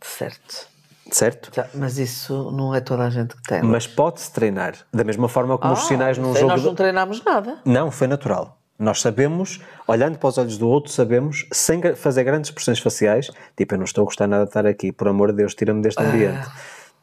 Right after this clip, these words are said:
Speaker 2: Não é preciso dizermos
Speaker 1: Ou outras
Speaker 2: nada.
Speaker 1: coisas. Ah, e, e lembras-te, e, e quantas vezes um vai abrir a boca para falar
Speaker 2: E o outro diz
Speaker 1: completa a
Speaker 2: exato,
Speaker 1: frase?
Speaker 2: ou completa a frase ou diz aquilo que o outro estava a pensar. Pronto.
Speaker 1: É,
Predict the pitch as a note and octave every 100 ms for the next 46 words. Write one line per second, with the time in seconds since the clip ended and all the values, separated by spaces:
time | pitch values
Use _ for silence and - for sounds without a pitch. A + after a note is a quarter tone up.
0 | - A#2+ B2 C3+ C3+ - C3+ B2+ E3+ F3+
1 | F#3 F#3 F3+ F3 - D3 C#3+ D3 D3 F3
2 | - G3+ A3+ A#3+ B3+ C#4 D4 A3 G#3 -
3 | - - - B3 C4 - A#3 F#4 E4+ C4
4 | G#3 G3 F#3 F3 E3+ E3 D#3 C#3+ C#3 C3+
5 | C#3 C#3 C#3 C#3+ D3 C#3 C3+ C3+ C3 -
6 | G2 F#2+ G2 - - _ _ _ _ _
7 | G#2+ - G#3 E3 G#2 G#2+ A2+ A#2 G2+ -
8 | - G#2+ A2+ A2 B2 B2 C3 C#3 C#3 C#3+
9 | C#3 D3 D#3 D3 D#3 D3 D#3+ E3 A#2 G#2+
10 | _ _ _ - - D3 C#3 -